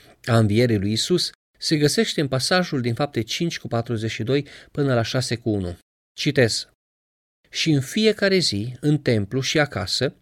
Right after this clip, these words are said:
nu încetau să învețe pe oameni și să vestească Evanghelia lui Isus Hristos.”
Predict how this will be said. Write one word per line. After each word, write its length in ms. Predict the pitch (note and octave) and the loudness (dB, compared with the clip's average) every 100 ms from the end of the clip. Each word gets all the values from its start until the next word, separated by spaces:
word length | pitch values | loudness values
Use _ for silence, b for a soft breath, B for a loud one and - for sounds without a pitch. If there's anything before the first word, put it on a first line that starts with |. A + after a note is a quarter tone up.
| _ b b b b | _ b b b b
nu 240 | C3 G#3+ | 4 6
încetau 400 | A#3+ - D#3+ E3+ | 4 2 0 0
să 160 | D#3+ C#3+ | 0 -2
învețe 300 | C3 D3 C#3 | -2 -2 -2
pe 100 | B2+ | 0
oameni 340 | A#2+ C3+ C#3+ | 0 0 -2
și 120 | C3 | -4
să 140 | A#2+ A#2 | -4 -4
vestească 580 | G#2+ - C#3 C#3+ - A#2 | -2 -2 -2 -2 0 -2
Evanghelia 600 | G#2+ G#2 G#2 C3 B2+ A2 | 0 0 2 2 2 0
lui 120 | G#2 | -2
Isus 260 | G2+ B2 | -4 -6
Hristos.” 500 | - G2+ A#2 A2 - | -6 -4 -2 -2 -4